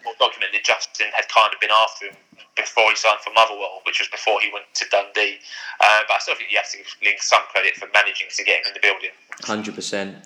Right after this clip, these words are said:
Speaker 2: Orient Dave tweeted in and said, "In truth, an easy three points, but as the saying goes, you can only beat what's in front of you." Solid performance and great finishing from D J, who will be brimming with confidence. On to Tuesday.
Speaker 1: Still miss you, Dave.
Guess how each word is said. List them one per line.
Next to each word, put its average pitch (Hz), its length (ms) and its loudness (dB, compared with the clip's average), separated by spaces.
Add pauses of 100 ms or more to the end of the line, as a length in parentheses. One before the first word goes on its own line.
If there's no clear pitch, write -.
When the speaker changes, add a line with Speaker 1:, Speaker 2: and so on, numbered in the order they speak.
(120)
Speaker 2:
Orient 135 380 0
Dave 120 240 -2
tweeted 95 340 -4
in 110 100 -2
and 107 100 -6
said, 110 160 -6
"In 131 140 -4
truth, 120 300 -2
an 107 80 -8
easy 110 280 -4
three 95 240 -8
points, 92 380 -8
but 90 100 -6
as - 100 -6
the 113 60 -8
saying 117 300 -6
goes, 104 240 -2
you 104 60 -8
can 107 120 -8
only 107 160 -6
beat 104 200 -6
what's 95 180 -8
in 107 60 -10
front 123 320 -4
of 104 100 -8
you." 95 220 -6 (320)
Solid 139 400 -2
performance 110 560 -4
and 104 120 -8
great 113 280 -2
finishing 107 420 -8
from 104 180 -12
D 110 200 -2
J, 104 260 -4
who 110 300 -6
will 104 200 -4
be 107 120 -4
brimming 113 720 -6
with 110 240 -6
confidence. 117 640 -6
On 117 120 -6
to 120 100 -14
Tuesday. 104 600 -6 (460)
Speaker 1:
Still 139 320 2
miss 139 240 4
you, 120 80 6
Dave. 123 300 6